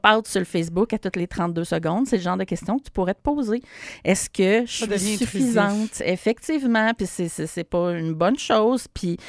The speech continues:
Speaker 1: là, il y en a qui vont me demander justement quand est-ce que trop, c'est trop, là, tu sais, quand ça prend trop de place dans notre vie, ben,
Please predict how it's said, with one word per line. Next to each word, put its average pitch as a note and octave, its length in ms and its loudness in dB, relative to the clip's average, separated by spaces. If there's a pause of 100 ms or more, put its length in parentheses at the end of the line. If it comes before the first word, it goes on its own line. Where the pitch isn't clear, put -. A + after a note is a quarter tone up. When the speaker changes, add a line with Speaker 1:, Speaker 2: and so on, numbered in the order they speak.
(360)
Speaker 1:
là, F3+ 320 6
il G3 60 4
y F#3 60 6
en F3+ 140 4
a G3 80 2
qui G3 80 -4
vont F3+ 180 2
me F3+ 80 2
demander F3 560 2
justement F#3 500 0 (120)
quand F3 260 0
est-ce - 160 -6
que F3+ 120 -2
trop, - 300 -12
c'est F3+ 200 -6
trop, - 360 -10
là, C4 120 -4
tu - 100 -12
sais, B3 80 -4
quand A3 160 -4
ça G3 140 -4
prend F#3+ 220 -6
trop G#3 260 -6
de - 100 -14
place G#3+ 380 -6
dans E3+ 160 0
notre E3 260 -2
vie, G#3 220 -2 (540)
ben, D#3+ 640 0